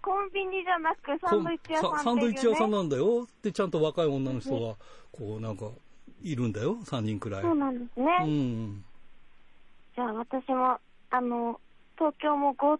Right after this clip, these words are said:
Speaker 1: トゥーにね、
Speaker 2: うん。
Speaker 1: 含まれるようになったんで、
Speaker 2: うん。
Speaker 1: ゴートゥートラベルで札幌に行きたいですね。
Speaker 2: そうだね。食べたことない？
Speaker 1: うん。
Speaker 2: チョコミントサンド。
Speaker 1: 全然ないです。
Speaker 2: サンドイッチ。
Speaker 1: 初めて聞きました。
Speaker 2: どうなんだろう？パンとチョコミントサンド。ミント、ミントサンド。チョコミントサンド。あの、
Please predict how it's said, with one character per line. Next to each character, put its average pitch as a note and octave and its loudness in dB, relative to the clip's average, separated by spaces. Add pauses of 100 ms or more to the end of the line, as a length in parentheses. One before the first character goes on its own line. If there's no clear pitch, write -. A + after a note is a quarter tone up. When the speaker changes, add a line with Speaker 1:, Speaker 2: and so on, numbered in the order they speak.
Speaker 1:
ト D#4 -2
ゥ C#4+ 0
ー - 0
に A#3 -2
ね、 A3+ -6 (180)
Speaker 2:
う E3 0
ん。 - 2
Speaker 1:
含 C#4 2
ま C4+ 2
れ C4+ 0
る C4 0
よ A#3+ 0
う - 0
に A3+ 0
な A3+ 2
っ - -4
た A3 0
ん G#3 -6
で、 G#3+ -6
Speaker 2:
う D#3+ -2
ん。 B2+ 0 (600)
Speaker 1:
ゴ B3+ -12
ー B3 -10
ト C4 0
ゥ - 2
ー C4 -2
ト C#4 0
ラ C4 4
ベ B3+ 2
ル A#3 -4
で A#3 -2
札 C4+ -8
幌 C4 0
に B3+ -2
行 B3 -16
き - -20
た E4 4
い - 2
で B3+ 0
す B3 -6
ね。 B3 0
Speaker 2:
そ C3+ 2
う - 0
だ A2 -2
ね。 A#2+ -4
食 B3+ -2
べ D4+ 0
た A#3 2
こ G#3+ 2
と F#3 2
な F3 2
い？ D4 0
Speaker 1:
う D4 2
ん。 C#4 -4
Speaker 2:
チ F#3 0
ョ E3+ 2
コ F3 2
ミ D#3 2
ン - 0
ト C#4+ 6
サ F4 6
ン E4+ 2
ド。 G4+ 6
Speaker 1:
全 - -
然 F#4 4
な F4+ 6
い - -2
で D#4+ -2
す。 F#4 0
Speaker 2:
サ F4+ 2
ン D#4+ 0
ド - 2
イ - 2
ッ D4+ 2
チ。 E4 -4
Speaker 1:
初 F4 0
め F4 -2
て D#4+ -16
聞 - -20
き C#4+ -6
ま C4+ -2
し C#4 -10
た。 A3+ -2 (180)
Speaker 2:
ど A#3 4
う E4+ 6
な C#4+ 6
ん E3 2
だ C3+ 2
ろ A#2+ 0
う？ - -6
パ G3+ 2
ン G3+ 2
と C3+ -2
チ - -4
ョ B2+ 2
コ C#3 0
ミ C#3 2
ン B2+ 0
ト C3 -4
サ C#3+ -4
ン B2+ -2
ド。 C#3 -8 (460)
ミ D#3 0
ン C3 -2
ト、 D3+ -2
ミ D3+ 0
ン C3 -2
ト C3+ 0
サ C#3+ -2
ン C3+ 0
ド。 G#2 -4
チ - -6
ョ D3 -6
コ E3+ -2
ミ C#3+ 0
ン F3+ 0
ト E3 -2
サ E3 -4
ン D3+ -4
ド。 C#3 -12
あ B2 -4
の、 C3+ -8